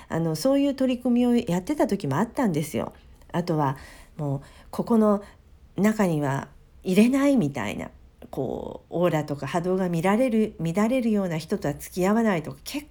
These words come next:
構ストイックにやってた時代があったんですけれども、なんかね、最近になってそういうこだわりってもう不要だなというふうに思うんですね。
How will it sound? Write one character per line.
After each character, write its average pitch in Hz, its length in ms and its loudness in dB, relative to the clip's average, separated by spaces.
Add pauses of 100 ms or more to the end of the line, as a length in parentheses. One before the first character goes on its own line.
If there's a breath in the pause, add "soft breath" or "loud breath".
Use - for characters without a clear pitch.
構 330 140 0
ス 294 140 -6
ト 254 120 0
イ 254 60 2
ッ 247 80 -10
ク 214 100 -2
に 147 120 0
や 143 100 0
っ 143 40 -6
て 214 160 -2
た 185 120 -2
時 147 160 -4
代 185 260 2
が 208 240 0
あ 202 40 0
っ 208 80 -4
た - 200 -2
ん 160 60 0
で 151 100 0
す 156 80 -8
け 139 120 -4
れ 143 100 -2
ど 139 120 -6
も、 160 480 0 (920 loud breath)
な 339 120 0 (180)
ん 427 60 -4
か 294 120 0
ね、 202 260 4
最 233 280 0
近 240 400 2
に 240 160 4
な 240 140 2
っ - 20 -2
て 160 240 -2
そ 302 220 0
う 320 80 0
い 320 80 0
う 320 240 -2
こ 294 160 0
だ 294 100 2
わ 294 120 2
り 294 80 0
っ 294 40 -6
て 285 140 -2
も 254 100 2
う 196 40 0
不 - 140 -6
要 196 200 2
だ 226 160 0
な 233 160 0
と 233 160 -6
い 226 120 2
う 226 40 2
ふ 220 60 2
う 220 40 2
に 170 80 0
思 165 300 0
う 175 60 0
ん 143 40 -2
で 127 140 -4
す - 120 -12
ね。 - 260 -8